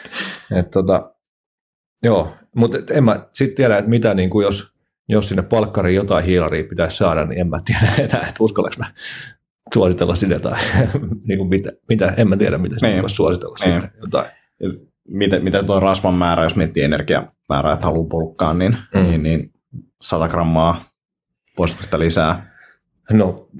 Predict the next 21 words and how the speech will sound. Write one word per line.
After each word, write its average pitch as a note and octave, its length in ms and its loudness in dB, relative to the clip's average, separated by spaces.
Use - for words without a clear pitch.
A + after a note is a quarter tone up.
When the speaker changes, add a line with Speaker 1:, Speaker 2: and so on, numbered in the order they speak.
Speaker 2:
kyllä F#2+ 140 2
mä G2 100 2
näkisin, G#2 280 2
että D#2+ 100 -2
sitä E2+ 160 -2
voisi E2 180 0
lisää F2 400 0
Speaker 1:
Mm. G2 220 -2
Speaker 2:
reilustikin, F2+ 760 -2
mutta, F2+ 460 -2
mutta F#2+ 200 0
et F#2+ 60 -6
kai G2 180 0
niitä G2 180 0
hiilareita, F2+ 420 2
siis F#2 180 -2
mä F2+ 220 2
en F2 80 -2
tiedä D2+ 220 -2
bulkkauksesta E2 520 -4
niinku F2+ 160 0